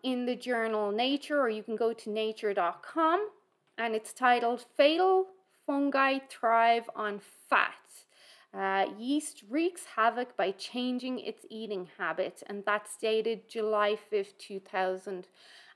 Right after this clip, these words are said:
and one. And really what we're trying to do, when I mentioned you can still have some of these polyphenols,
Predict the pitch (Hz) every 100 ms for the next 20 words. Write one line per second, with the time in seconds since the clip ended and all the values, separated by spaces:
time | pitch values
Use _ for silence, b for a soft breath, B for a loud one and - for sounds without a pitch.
0 | - 208 202 196 190 - 254 311 247 180
1 | 180 - B B B B - 262 254 285
2 | 392 427 349 277 - 277 269 277 262 262
3 | - 262 247 233 247 277 294 294 294 -
4 | 262 247 262 285 - 311 311 269 269 233
5 | - 262 247 247 240 - 240 233 220 233
6 | 233 226 220 214 214 214 214 -